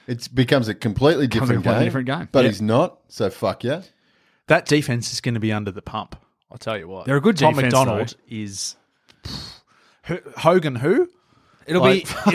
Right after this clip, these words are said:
Speaker 3: fucking
Speaker 2: be.
Speaker 3: hell.
Speaker 2: Well, he had a ripper game, but even against Geelong, he had a good game. T-, Clunk and Mark, he just couldn't
Speaker 3: Yeah.
Speaker 2: kick straight.
Speaker 1: Yeah.
Speaker 2: He didn't kick one four.
Speaker 1: He's
Speaker 3: Sort of
Speaker 1: good. He's really good.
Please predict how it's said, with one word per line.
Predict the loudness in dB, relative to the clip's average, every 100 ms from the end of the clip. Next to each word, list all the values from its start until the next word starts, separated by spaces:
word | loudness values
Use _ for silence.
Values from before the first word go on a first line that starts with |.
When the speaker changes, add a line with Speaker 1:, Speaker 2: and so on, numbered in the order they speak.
| 4
Speaker 3:
fucking |
Speaker 2:
be. | 4
Speaker 3:
hell. | 4 4
Speaker 2:
Well, |
he | 4 4
had | 4
a | 0
ripper | -4 -4 -2 -2
game, | -2 2
but |
even | 4 4
against | 0 0
Geelong, | -2 -2 0
he |
had | 0
a | 0
good | -2
game. | -2 -4
T-, | -2 -4
Clunk | -2 -4 -2
and |
Mark, | -2 -4 -4
he |
just | -6
couldn't | -2 -2
Speaker 3:
Yeah. |
Speaker 2:
kick | -2 -2
straight. | -2 0
Speaker 1:
Yeah. | 0
Speaker 2:
He |
didn't | -2
kick | -4
one | 0 2 0
four. | -4 -4 -4 -6 -4
Speaker 1:
He's | 0 2
Speaker 3:
Sort | 4
of | 6
Speaker 1:
good. | 4
He's | 2 0
really | 0 0 0
good. | -2 -2 -2